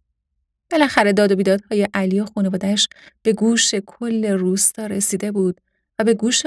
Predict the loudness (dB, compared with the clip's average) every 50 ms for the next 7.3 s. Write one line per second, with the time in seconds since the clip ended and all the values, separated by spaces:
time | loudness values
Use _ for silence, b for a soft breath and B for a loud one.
0 | -6 -6 -2 0 0 0 2 0 0 2 4 4 4 4 2 0 -2 -2 -4 -4
1 | -2 -2 -2 -2 -2 -2 -2 -2 -4 -4 -6 -4 -4 -4 -4 -4 -6 -4 -4 -4
2 | -4 -2 -2 -2 0 2 2 4 4 4 4 4 4 2 0 0 -2 -4 -4 -6
3 | -4 -2 -2 0 0 0 0 2 2 0 0 0 0 -2 -2 -4 -6 -10 _ _
4 | _ _ _ _ _ _ _ _ -2 0 0 2 2 0 -2 -2 -4 -2 0 0
5 | 2 2 2 2 2 0 0 0 0 0 0 2 2 2 2 2 0 0 0 0
6 | 0 0 0 0 0 -2 -2 -2 -2 -2 -4 -4 -4 -4 -6 -6 -6 -4 -4 -4
7 | -4 -4 -6 -8 -10 -12